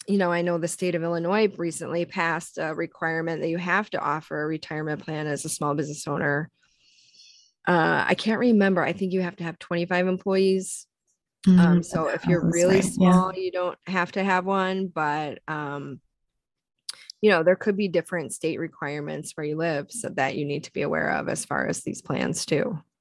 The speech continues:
Speaker 2: Mm-hmm.
Speaker 1: So hopefully that wasn't too much boringness about
Speaker 2: <laughs>
Speaker 1: plans.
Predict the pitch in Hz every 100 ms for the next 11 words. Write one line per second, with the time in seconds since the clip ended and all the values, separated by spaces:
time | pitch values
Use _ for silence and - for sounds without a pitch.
0 | _ - 170 165 180 - - _ _ _
1 | _ _ _ _ - 220 202 185 - -
2 | 254 262 320 311 269 220 - 202 208 226
3 | 208 - _ - - - 175 175 180 185
4 | 160 147 - - - _ _ _ _ _
5 | _ 156 156 151 151 147 151 - 147 214
6 | - - - - - 175 - 247 143 147
7 | 165 -